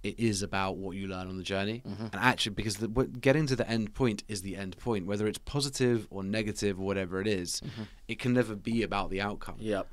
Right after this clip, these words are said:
Speaker 1: Right?
Speaker 2: Yep.
Speaker 1: Because
Speaker 2: Yep.
Speaker 1: the outcome is
Speaker 2: True.
Speaker 1: literally one moment.
Speaker 2: Yes,
Speaker 1: And then
Speaker 2: yes.
Speaker 1: the second that moment passes,
Speaker 2: Yeah.
Speaker 1: it's over.
Speaker 2: Yeah.
Speaker 1: Right?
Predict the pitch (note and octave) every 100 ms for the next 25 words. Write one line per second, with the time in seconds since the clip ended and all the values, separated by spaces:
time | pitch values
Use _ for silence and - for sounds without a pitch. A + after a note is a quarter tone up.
0 | - - F#2+ G2+ A2 G#2+ - A2+ A2 A#2
1 | B2 B2 A#2 A2 - - G#2+ A2 A2 A2
2 | G#2 G2 G2 G2 G2 G2 A2 F2 D2 -
3 | A#2 G#2+ - - A2 G#2 G#2 - C3 G#2+
4 | - G#2+ G2+ F#2 G#2 G2+ F#2+ F2 E3 F#3+
5 | - E2 F2+ G#2+ G#2 F#2+ - - - -
6 | - G#2+ - B2+ A2+ F2 - A2+ G2+ G2
7 | G#2 A#2+